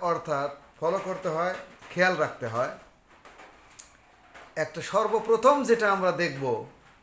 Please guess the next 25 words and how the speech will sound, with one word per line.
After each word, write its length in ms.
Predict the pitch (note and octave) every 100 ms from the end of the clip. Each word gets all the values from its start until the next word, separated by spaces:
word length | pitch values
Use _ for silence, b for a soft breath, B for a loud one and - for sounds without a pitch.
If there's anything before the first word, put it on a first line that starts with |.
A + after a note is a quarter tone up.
| - - _ - -
সেটা 280 | - F3+ F#3
দেখব 380 | F#3 F#3+ G3
যে 180 | G3+ G3 F3+ F#3 - - - - - - - _ - - - - -
কমন 480 | G3+ G#3 A#3+ C4 A#3+
পড়ে 320 | G3+ E3+ D#3+
কি 220 | - C3+ A#2+
না, 100 | G#2+ F2+ D#2 - - _ - _ _ _ - - - -
সূত্রে 420 | G#3+ G#3+ - G#3+ G#3+
পড়ে 340 | G#3+ G3+ G3 F#3
কি 120 | F3 D#3
না, 180 | C3+ A#2 F#2+ - - _ _ _ - - - - -
মিডল 340 | A#2+ E3+ F#3+ A#3+
ফ্যাক্ট 380 | F#3+ A3+ A3 F3+
হয় 340 | C#3+ D#3 G3
কি 220 | - G3 F3+
না, 480 | D#3 C3 A2 G#2 - - - _ - - - -
অথবা 340 | F3 F3 G#3 G#3+
কোনো 260 | G3+ G#3
কিছু 220 | A3 G#3+ G#3+
যোগ 240 | F3 G3+ F3
বিয়োগ 240 | F3 G3+ G3+ - -
করা 260 | F#3+ F#3 F#3
যায় 420 | D3 E3 E3 D#3+ -
কি 200 | D3+ D3
না। 200 | C3+ A#2+